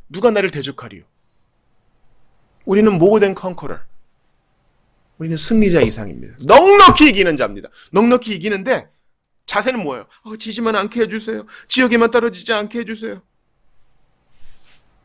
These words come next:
"난 망했어요. 그냥 예수 믿고 천국은 갈지 모르겠는데 난 망했어요." 이런 자세인 거예요. 그 아들과 함께 모든 것을 받아 누리는 자인데 나를 실패자로 여겨.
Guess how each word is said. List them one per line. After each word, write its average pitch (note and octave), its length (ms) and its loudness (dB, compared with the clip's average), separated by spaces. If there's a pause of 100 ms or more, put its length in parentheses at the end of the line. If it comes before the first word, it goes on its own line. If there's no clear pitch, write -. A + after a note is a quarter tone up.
(1400)
"난 F#3 260 0
망했어요. F3 800 -4 (720)
그냥 F#3 180 -4
예수 F3 220 0
믿고 G3 200 0 (140)
천국은 G3 640 -4
갈지 D#3 320 -4
모르겠는데 D#3+ 400 2
난 D3 140 -2
망했어요." C3 560 -6 (220)
이런 E3 240 2
자세인 F2 320 -4
거예요. - 200 -16 (1200)
그 G#3 180 4
아들과 G3+ 380 2
함께 G3 180 -4
모든 G3 360 -4
것을 G#3+ 200 -4
받아 F3+ 280 -4
누리는 G#3 360 -2
자인데 F#3+ 500 -2 (560)
나를 D#3+ 220 -18
실패자로 G3+ 540 -6
여겨. F#2+ 340 -16